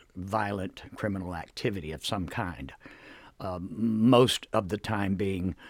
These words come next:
uh, either sexual and domestic abuse, uh, or, and or murder. And, um, th-, uh, some studies, uh, ha-, have subsequently been done since then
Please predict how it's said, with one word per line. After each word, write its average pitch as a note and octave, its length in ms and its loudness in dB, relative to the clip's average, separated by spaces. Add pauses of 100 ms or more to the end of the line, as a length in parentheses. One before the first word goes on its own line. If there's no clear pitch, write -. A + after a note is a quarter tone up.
(180)
uh, - 200 -10
either G2+ 340 0
sexual G#2+ 680 -2
and G2 140 -2
domestic A2 480 0
abuse, F#2+ 540 -4 (100)
uh, F#2+ 140 -4 (100)
or, F#2+ 340 -2 (240)
and G#2+ 240 0
or F#2 220 -2
murder. F#2+ 500 0 (960)
And, A2+ 400 0
um, G#2+ 540 -2 (200)
th-, - 200 -4
uh, A2+ 100 2
some G3+ 540 6
studies, G2 640 0 (500)
uh, G#2 180 -6 (240)
ha-, G#2+ 160 -6
have A2+ 220 -2
subsequently - 720 0
been G#2 220 0
done B2 260 8
since G2 400 -4
then F#2+ 380 -4